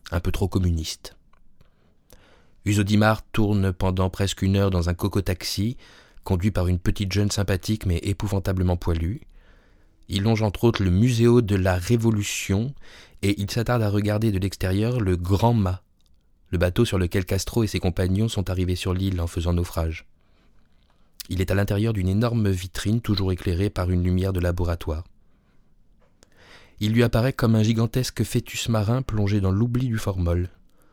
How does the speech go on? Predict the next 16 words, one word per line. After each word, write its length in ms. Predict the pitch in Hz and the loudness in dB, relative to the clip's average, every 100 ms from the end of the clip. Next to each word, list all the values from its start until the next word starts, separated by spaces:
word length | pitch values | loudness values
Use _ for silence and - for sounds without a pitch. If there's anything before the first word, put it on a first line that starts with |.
| _ _ - | _ _ -10
et 60 | 90 | -2
pas 120 | 110 | -2
seulement 340 | - 92 101 | 0 0 0
dans 100 | 92 | 0
cet 220 | 90 92 | -4 -4
oubli-là. 380 | 90 87 90 82 - _ _ _ - _ _ _ _ _ _ _ _ - - - - | -4 -4 -4 -6 -8 _ _ _ -20 _ _ _ _ _ _ _ _ -20 -20 -20 -4
Uzodimar 480 | 110 120 123 131 123 | 2 4 4 4 4
se 100 | 110 | 0
fait 140 | 110 | 0
déposer 540 | 107 107 110 104 110 104 | 0 0 0 2 2 2
dans 160 | 101 | 2
une 320 | 92 95 92 | 2 2 0
calée 580 | 87 101 98 98 127 - - - _ _ - | 2 2 4 2 0 -2 -14 -20 _ _ -10
qu'il 140 | 92 | -10
connaît 260 | - 87 82 | -4 -2 0
bien, 260 | 85 92 | 0 -2